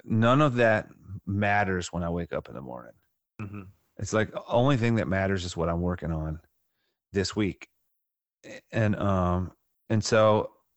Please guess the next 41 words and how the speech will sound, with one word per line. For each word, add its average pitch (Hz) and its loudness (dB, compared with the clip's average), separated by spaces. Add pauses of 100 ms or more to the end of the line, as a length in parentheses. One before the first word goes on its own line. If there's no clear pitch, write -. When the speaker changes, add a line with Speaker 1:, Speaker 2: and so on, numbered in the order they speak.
Speaker 1:
I 165 6
don't 175 6
know. 147 6
I 143 4
don't 151 4
really 147 4
know 127 4 (720)
what 113 2
happened. 113 2
Some 107 -4
people 107 -2
maybe 104 2
got 98 0
burnt 101 2
out. 95 0
We 95 -2
had 92 -2
some 95 -4
disagreements 92 -2
about 90 -2
direction. 87 -6 (520)
Speaker 2:
Sure. - -10 (120)
Speaker 1:
And 110 4
I - 4
think 147 4
ultimately 123 6
they 104 6
realized, 101 2
like, 87 -6 (1000)
I - 0
think - -2
maybe 143 4
th-, 123 -6 (880)
some 135 0
of 123 2
the 113 2
people 120 0
on 113 2
the 107 2
team 110 0
thought 101 2